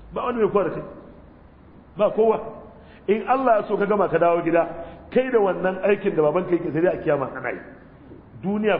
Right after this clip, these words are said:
ko za a yi ka gaba ka yi wannan abu. Ko za ka yi kuwa sai dai ke cikin shakka. Akwai abokai na manya da Kano, bayan Allah nagartattu, in na faɗi iyayensu duk ɗan Kano ya san su a nan.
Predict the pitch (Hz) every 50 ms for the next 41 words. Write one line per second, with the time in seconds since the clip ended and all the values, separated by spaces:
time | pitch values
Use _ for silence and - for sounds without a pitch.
0 | - 180 185 196 214 202 - 180 180 170 143 160 156 175 170 170 160 151 139 131
1 | 131 123 123 - - - - - - - - - - - - - - - - -
2 | - - - - - - - - - - - - 214 240 254 269 269 - 220 233
3 | - - 226 220 208 - - - - - 202 202 220 - - 175 - - - 170
4 | 156 139 170 165 - - - - - - - - - - - - - - - -
5 | - - - - - - - - - - - - - - - - - - - -
6 | - - - - 165 180 175 170 160 151 147 151 151 - 185 185 190 185 185 214
7 | 254 247 214 196 185 180 165 151 - - - 151 135 - - - - - - -
8 | - - - - - - - - - - - 123 160 185 202 208 202 202 196 208
9 | 196 180 165 147 156 151 - 165 156 160 196 180 - - - - - - - -
10 | - - - - - 208 220 233 233 202 208 220 233 208 214 208 202 185 190 185
11 | - - - - 214 208 - - - 202 196 196 226 214 180 170 160 147 175 165
12 | - 143 120 110 107